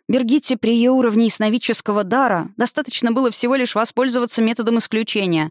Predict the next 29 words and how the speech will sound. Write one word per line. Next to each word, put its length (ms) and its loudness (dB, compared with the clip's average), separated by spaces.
дабы 300 0
понять, 360 2
что 180 -4
посетившее 600 -4
ее 240 0
видение 680 2
не 160 4
может 340 0
относиться 580 0
ни 180 2
к 60 -20
какому 480 2
другому 440 2
времени, 500 2
кроме 260 2
как 280 -2
к 60 -16
будущему. 760 0
Вот 240 -2
только 260 2
он 160 4
был 180 4
не 180 6
из 120 0
тех, 240 0
кто 180 -2
легко 300 0
признавал 480 0
поражение. 640 2